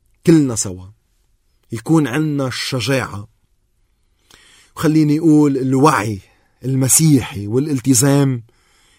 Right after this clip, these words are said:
إنه فعلا ناخد هذا الوعد على نفسنا خلال هيدي السنة، سنة الكتاب المقدس، إنه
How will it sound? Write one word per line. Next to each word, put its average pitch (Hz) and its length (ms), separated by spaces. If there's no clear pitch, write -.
إنه 135 220
فعلا 104 460
ناخد 113 440
هذا 107 200
الوعد 107 580
على 98 260
نفسنا 107 400
خلال 113 380
هيدي 113 200
السنة، 131 440
سنة 156 380
الكتاب 123 580
المقدس، 104 680
إنه 127 520